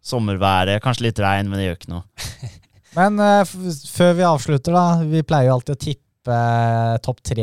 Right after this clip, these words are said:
Speaker 2: neste l-, på det neste løpet. Hva blir, eh,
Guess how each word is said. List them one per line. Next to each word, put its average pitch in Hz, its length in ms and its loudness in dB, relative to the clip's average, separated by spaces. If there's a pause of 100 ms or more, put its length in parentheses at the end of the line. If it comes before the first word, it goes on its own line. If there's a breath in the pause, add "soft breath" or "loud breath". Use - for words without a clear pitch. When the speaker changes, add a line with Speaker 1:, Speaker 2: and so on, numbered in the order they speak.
(120)
Speaker 2:
neste - 420 -4
l-, 104 160 -6
på 117 180 -8
det 117 100 -2
neste 110 300 0
løpet. 123 480 0
Hva 120 400 4
blir, 123 340 0
eh, 120 380 -8